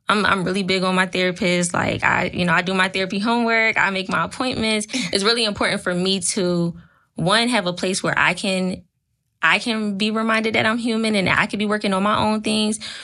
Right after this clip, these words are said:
Speaker 1: but also so I could be held accountable as well. Like, this is an O G therapist in the field. And so she's gonna make sure that I'm not harming other people.
Speaker 2: Yeah.
Speaker 1: So that's one thing. And now that I started to, like, understand my symptoms of A D H D and, like,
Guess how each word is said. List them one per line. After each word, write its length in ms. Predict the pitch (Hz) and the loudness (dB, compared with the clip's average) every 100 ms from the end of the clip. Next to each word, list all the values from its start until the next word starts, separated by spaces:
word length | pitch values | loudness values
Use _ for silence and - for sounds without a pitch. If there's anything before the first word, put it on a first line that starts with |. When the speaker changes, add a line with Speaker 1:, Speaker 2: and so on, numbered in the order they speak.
| - | -2
Speaker 1:
but 80 | 269 | 0
also 180 | 392 339 | 2 0
so 120 | 294 | 0
I 100 | 262 | 0
could 120 | 269 | 0
be 100 | 247 | -2
held 200 | 254 226 214 | 0 0 -2
accountable 480 | 208 208 180 175 | -2 0 0 -2
as 100 | 165 165 | -2 -2
well. 260 | - - | -2 0
Like, 140 | - 190 | -2 0
this 120 | 220 | 0
is 80 | 226 | 0
an 80 | - | 0
O 100 | 180 | 0
G 100 | 175 | -2
therapist 360 | 170 165 165 - | 0 -2 -2 -4
in 60 | 156 | -4
the 60 | |
field. 240 | 165 - 165 | -2 -2 -2
And 100 | 175 | -2
so 140 | 160 | -2
she's 220 | 165 202 | 0 0
gonna 180 | 196 185 | 0 0
make 160 | 175 165 | 0 0
sure 140 | 160 | 0
that 180 | 160 151 | 0 0
I'm 380 | 170 165 - - | 0 0 -4 -6
not 240 | - 156 180 | 0 0 2
harming 460 | 190 - - - | 0 0 -2 -2
other 180 | - - | -2 -4
people. 380 | - - - - | -6 -6 -4 -2
Speaker 2:
Yeah. 500 | 185 156 151 170 180 | 0 0 0 -2 -4
Speaker 1:
So 160 | - 247 | -4 0
that's 180 | 233 226 | 2 2
one 180 | 185 175 | -2 -2
thing. 360 | - - - - - _ | -2 -2 -6 -10 -20 _
And 680 | - 190 190 190 - - - | -2 0 2 0 0 -4 -2
now 200 | 202 220 | 2 2
that 80 | 262 | 2
I 40 | |
started 240 | 247 220 214 | 0 -2 -2
to, 100 | 185 | -2
like, 280 | 165 - - - _ - | -2 -4 -8 -20 _ -2
understand 520 | 202 196 - 185 175 | 0 0 0 0 2
my 200 | 170 185 | 2 0
symptoms 520 | - 202 202 202 196 | -2 -4 -2 -2 0
of 300 | 190 185 185 | 0 0 0
A 120 | - | 0
D 100 | 190 | 0
H 200 | 185 180 | 0 0
D 220 | 185 185 180 | 0 2 2
and, 100 | 175 | 0
like, 160 | - | -2